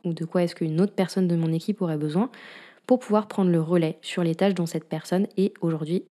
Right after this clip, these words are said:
responsable. Je pense que t'as compris, j'ai une vision très pratico-pratique des process. Les process sont le mortier qui tient debout ton business. Qu'ils soient formalisés ou encore au chaud dans ton cerveau, les process sont simplement le reflet de tes méthodes de travail,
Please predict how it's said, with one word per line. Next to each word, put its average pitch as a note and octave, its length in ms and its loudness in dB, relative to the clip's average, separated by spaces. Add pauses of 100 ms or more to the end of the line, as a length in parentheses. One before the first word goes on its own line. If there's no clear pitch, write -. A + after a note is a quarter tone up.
(100)
responsable. E3+ 560 -4 (680)
Je - 60 -16
pense - 160 0
que A3+ 80 4
t'as E3+ 140 6
compris, F3 520 0
j'ai E3+ 120 2
une E3 100 2
vision F3 240 2
très G3+ 320 -2 (160)
pratico-pratique - 1200 -2
des F3 140 2
process. - 560 -8 (720)
Les A3 140 6
process G3 560 0
sont F#3+ 320 0
le F3+ 160 4
mortier F3+ 640 2
qui - 120 -8
tient F#3 240 2
debout E3+ 360 -2 (180)
ton F3+ 260 -2
business. - 640 -6 (520)
Qu'ils - 160 -4
soient C#4 160 4
formalisés F#3 640 6
ou F3 120 2
encore E3+ 320 2
au E3+ 80 2
chaud G#3+ 180 2
dans F#3 120 2
ton E3+ 160 -4
cerveau, E3 420 -4 (120)
les F#3+ 120 4
process B3 380 0
sont F#3+ 140 0
simplement G3 420 0
le E3+ 140 4
reflet F3 360 2
de F3 80 0
tes E3 140 -2
méthodes F3 300 2
de F3 80 0
travail, E3 400 -2